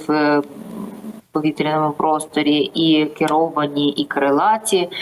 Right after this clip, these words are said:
і балістика застосовувалась, і, е, в тому числі ворог намагався використовувати і про-, з-, не-, в нетиповий спосіб зенітно-ракетне озброєння по прифронтових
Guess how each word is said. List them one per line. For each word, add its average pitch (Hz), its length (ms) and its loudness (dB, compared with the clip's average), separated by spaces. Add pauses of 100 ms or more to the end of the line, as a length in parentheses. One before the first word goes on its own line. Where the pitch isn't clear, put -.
(400)
і 180 380 4 (120)
балістика 190 720 2
застосовувалась, 165 1500 0
і, 170 560 2
е, 147 180 0
в - 40 -16
тому 175 340 0
числі 170 460 -2
ворог 156 340 2 (100)
намагався 151 640 -2
використовувати 147 1300 -2
і 165 380 2 (220)
про-, 147 360 2
з-, 143 100 -10 (160)
не-, 165 280 0 (100)
в 170 100 -2
нетиповий 170 640 0
спосіб - 520 -4 (400)
зенітно-ракетне 180 1000 0
озброєння 190 560 0
по 175 140 -4
прифронтових 170 760 -2